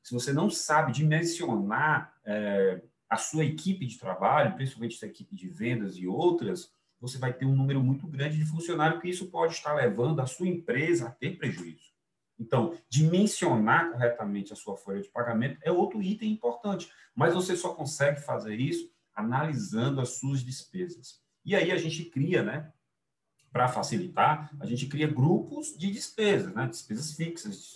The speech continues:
despesas variáveis, né, é, despesas com aluguel, e aí a gente sai,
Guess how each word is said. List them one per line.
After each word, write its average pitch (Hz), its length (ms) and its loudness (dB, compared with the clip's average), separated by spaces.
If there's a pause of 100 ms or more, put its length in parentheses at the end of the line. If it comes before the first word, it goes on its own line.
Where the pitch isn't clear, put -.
despesas 101 460 -10
variáveis, 123 760 2
né, 110 160 -8 (320)
é, 98 160 2
despesas 104 520 -2
com 104 160 -8
aluguel, 131 720 2
e 110 60 -2
aí 107 160 0
a 127 60 -2
gente 127 260 -4
sai, - 540 -4